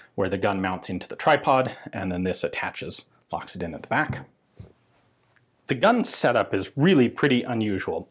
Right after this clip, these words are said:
in that this whole space is empty inside. This is just a hollow box, and it's there solely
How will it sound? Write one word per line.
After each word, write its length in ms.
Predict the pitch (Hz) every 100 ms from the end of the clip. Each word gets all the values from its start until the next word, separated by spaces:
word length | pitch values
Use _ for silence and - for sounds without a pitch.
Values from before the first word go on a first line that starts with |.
| -
in 180 | 139
that 260 | 135 123 - - _ -
this 400 | 123 123 214 226
whole 220 | 190 170
space 680 | - - 185 123 - - - -
is 180 | 151 139
empty 320 | 190 196 -
inside. 520 | 101 110 - 123 78 - -
This 180 | 185
is 100 | 269
just 180 | - 175
a 60 | -
hollow 300 | - 127 95
box, 540 | - 143 - - - -
and 120 | 143
it's 220 | 220 -
there 280 | 127 117 110
solely 640 | - - 254 175 95 123